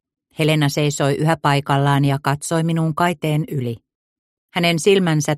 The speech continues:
tuikkivat myötätuntoa ja ystävällisyyttä. Vieläkään en voinut ymmärtää, miksi vuorineuvoksetar Helena Evola oli ottanut minut niin avosylin miniäkseen.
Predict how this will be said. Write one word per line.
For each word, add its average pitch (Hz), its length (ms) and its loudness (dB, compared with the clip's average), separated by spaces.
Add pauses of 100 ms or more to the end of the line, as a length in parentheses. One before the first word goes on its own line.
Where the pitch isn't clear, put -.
tuikkivat 156 580 -2
myötätuntoa 156 800 0
ja 156 140 2
ystävällisyyttä. 123 1080 -6 (800)
Vieläkään 202 540 2
en 165 220 0
voinut 170 320 0
ymmärtää, 147 720 0
miksi 139 420 -2
vuorineuvoksetar 147 1120 -2
Helena 139 440 -2
Evola 156 480 0 (380)
oli 185 180 0
ottanut 180 420 -4
minut 170 260 -6
niin 202 260 -4
avosylin 165 600 0
miniäkseen. 117 1040 -4